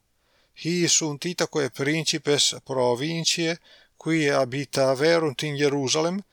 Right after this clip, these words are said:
et in civitatibus Iuda – habitavit autem unus quisque in possessione sua, in urbibus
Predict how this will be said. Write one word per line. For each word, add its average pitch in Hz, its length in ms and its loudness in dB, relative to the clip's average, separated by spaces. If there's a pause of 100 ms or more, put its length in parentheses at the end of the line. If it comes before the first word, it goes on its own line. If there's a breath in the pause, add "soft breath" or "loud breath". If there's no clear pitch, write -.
(340 soft breath)
et 143 160 -2
in 156 160 -2
civitatibus 151 1080 2
Iuda – 127 380 -2 (560)
habitavit 156 800 2
autem 151 420 4
unus 175 460 0
quisque 156 520 -4
in 131 140 -8
possessione 139 920 0
sua, 131 480 0 (500 loud breath)
in 131 160 -6
urbibus 143 540 0